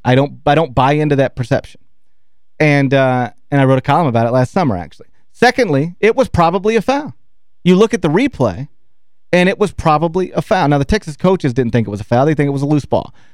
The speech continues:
But did Gary Johnson shove Elliott Williams? It, it appears so.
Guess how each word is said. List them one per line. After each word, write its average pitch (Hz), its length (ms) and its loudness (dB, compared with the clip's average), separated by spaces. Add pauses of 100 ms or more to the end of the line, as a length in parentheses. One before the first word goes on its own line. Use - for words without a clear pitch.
(340)
But 151 300 2
did 175 320 0 (160)
Gary 175 240 2
Johnson 147 420 0
shove 147 420 2
Elliott 139 300 2
Williams? 123 420 0
It, 156 200 -2
it 151 100 -2
appears 151 380 0
so. - 260 -6